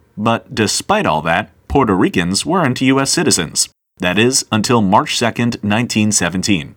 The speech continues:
with the passing of the Jones-Shafroth Act. That act granted U S citizenship to anyone born in Puerto Rico on or after April twenty-fifth, eighteen ninety-eight, when the U S declared war on Spain.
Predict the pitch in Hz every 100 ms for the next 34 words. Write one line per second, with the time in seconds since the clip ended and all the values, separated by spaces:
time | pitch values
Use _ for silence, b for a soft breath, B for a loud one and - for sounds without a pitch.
0 | b b 95 95 95 127 139 90 82 -
1 | 101 107 95 110 117 143 143 - - 131
2 | - 82 76 85 73 - - _ _ _
3 | _ _ _ - 82 90 92 117 104 -
4 | - 113 131 139 139 98 135 131 - 110
5 | 95 101 95 107 - 101 98 120 139 139
6 | 139 98 92 98 92 85 104 98 87 113
7 | 85 82 87 104 117 147 87 82 92 127
8 | - 151 - 127 127 143 143 143 - -
9 | 87 - - 117 - 104 101 82 85 95
10 | 113 - _ - 90 82 85 82 104 82
11 | - 85 98 82 95 127 73 82 - 135
12 | 82